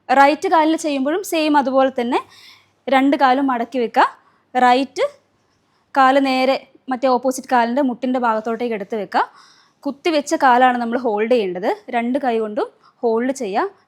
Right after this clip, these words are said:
മാക്സിമം സ്ട്രെച്ച് ചെയ്യുക. ആ സമയത്ത് ഇവിടെ നിന്നാണ് ഒരു വലിച്ചിലുണ്ടാവുക, ഈ ഭാഗത്തു നിന്നാണ് ഒരു വലിച്ചിലുണ്ടാവുക. ഒരു പത്ത് സെക്കൻഡ് ഹോൾഡ് ചെയ്യുക. സെയിം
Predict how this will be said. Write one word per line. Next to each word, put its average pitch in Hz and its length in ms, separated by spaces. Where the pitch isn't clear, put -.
മാക്സിമം 254 540
സ്ട്രെച്ച് - 320
ചെയ്യുക. 175 180
ആ - 20
സമയത്ത് 285 440
ഇവിടെ 294 220
നിന്നാണ് 269 340
ഒരു 311 140
വലിച്ചിലുണ്ടാവുക, 233 720
ഈ - 20
ഭാഗത്തു 254 280
നിന്നാണ് 240 220
ഒരു 269 120
വലിച്ചിലുണ്ടാവുക. 214 640
ഒരു 247 160
പത്ത് 233 220
സെക്കൻഡ് 240 360
ഹോൾഡ് 262 440
ചെയ്യുക. 233 260
സെയിം 302 220